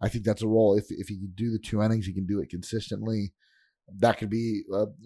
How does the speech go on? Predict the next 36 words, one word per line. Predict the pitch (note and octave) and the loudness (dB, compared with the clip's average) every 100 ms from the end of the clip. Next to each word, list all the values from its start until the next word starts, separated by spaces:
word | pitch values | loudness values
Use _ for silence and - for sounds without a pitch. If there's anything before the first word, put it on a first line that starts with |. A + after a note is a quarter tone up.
| G#2 F#2+ A#2 | -6 -6 -6
a | |
spot | - C3 G#2+ | 0 4 4
where | A2+ | 4
he's | A#2+ G#2+ | 0 0
most | A#2 F#2 | -2 2
valuable. | G#2+ A2 A#2 B2 | 4 4 4 4
But | G2+ A2+ F2+ _ _ _ _ _ _ - | 4 2 2 _ _ _ _ _ _ 4
right | B2 D3 | 8 10
now, | C#3+ | 10
to | C3 | 8
bring | A2 C3 C#3 | 8 6 6
in | C3 | 2
two | A#2 D#3 | 2 4
guys | C#3 B2 B2 G2 F#2 - _ - _ | 6 8 8 6 4 -2 _ -20 _
that | A2 G2+ | 4 6
throughout | A2+ C3+ | 8 6
the | C#3+ | 6
course | B2+ C#3+ A#2 | 6 6 6
of | A2+ | 2
this | A#2 A#2 | 2 2
season | - B2+ G2 | 2 2 2
are | G2 | 0
gonna | G2 | 0
pitch | F2 G#2 - | 0 -2 0
meaningful | G#2+ A#2+ - G#2+ | 0 0 4 4
innings | A2+ G#2+ | 4 4
out | G2 | 4
of | G2 | 4
the | F2 | 4
bullpen | C3 - F#2+ F#2 F2+ _ _ - _ _ _ - | 4 4 2 2 -2 _ _ -20 _ _ _ -8
and | G#2+ | -2
then | A#2 A#2 | -2 0
be | A#2 | 2
able | A#2+ A#2+ | 4 4
to | A#2 B2 A2+ | 0 0 2
replace | A2+ - - B2 D#3+ E3+ D3 - | 0 -2 0 10 12 12 10 2